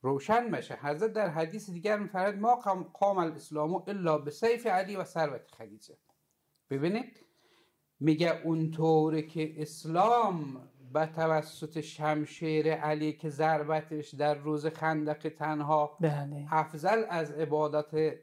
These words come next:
Speaker 1: ثقلین یا ثقلین بود، مثل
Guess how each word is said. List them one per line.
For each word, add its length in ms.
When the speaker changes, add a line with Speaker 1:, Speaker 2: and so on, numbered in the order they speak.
Speaker 1:
ثقلین 920
یا 260
ثقلین 840
بود، 880
مثل 600